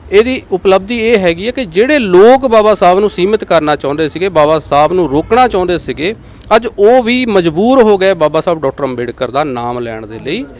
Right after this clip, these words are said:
ਔਰ ਉਹ ਵੀ ਅੱਜ ਉਹਨਾਂ ਦੇ ਬੁੱਤਾਂ 'ਤੇ ਹਾਰ ਪਾ ਰਹੇ ਹੈਗੇ ਆ। ਅੱਜ ਚਾਹੇ ਉਹ ਕਮਿਊਨਿਸਟ ਧੜੇ ਸੀਗੇ, ਚਾਹੇ ਉਹ ਕਾਂਗਰਸ ਸੀ, ਬੀ ਜੇ ਪੀ ਸੀ,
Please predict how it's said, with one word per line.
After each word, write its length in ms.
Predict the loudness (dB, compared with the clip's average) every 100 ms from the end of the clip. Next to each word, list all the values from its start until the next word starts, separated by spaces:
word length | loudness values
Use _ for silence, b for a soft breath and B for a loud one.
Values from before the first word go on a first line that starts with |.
| B B B B -4
ਔਰ 480 | 2 2 4 4 2
ਉਹ 160 | 2 0
ਵੀ 240 | 2 2
ਅੱਜ 180 | 2 2 2 2 0 -2
ਉਹਨਾਂ 240 | 0 2
ਦੇ 400 | 2 0 -2 -6 -12 -20 -20 -12
ਬੁੱਤਾਂ 380 | -10 -2 -2
'ਤੇ 120 | -2 -2
ਹਾਰ 200 | 0 0
ਪਾ 260 | 2 0 2
ਰਹੇ 160 | 0 -4
ਹੈਗੇ 300 | -6 -6 -6
ਆ। 220 | -4 -4
ਅੱਜ 280 | -4 -4 -8 B B B
ਚਾਹੇ 240 | -2 0 0
ਉਹ 80 | -2
ਕਮਿਊਨਿਸਟ 480 | -2 0 0 -2 -2
ਧੜੇ 220 | 0 0
ਸੀਗੇ, 360 | -2 -6 -4 -6
ਚਾਹੇ 280 | -2 -2 -2
ਉਹ 80 | -2
ਕਾਂਗਰਸ 440 | 0 0 0 -2
ਸੀ, 320 | -6 -6 -6
ਬੀ 180 | -4 -2
ਜੇ 160 | -2 -2
ਪੀ 200 | -4 -8
ਸੀ, 360 | -8 -8 -8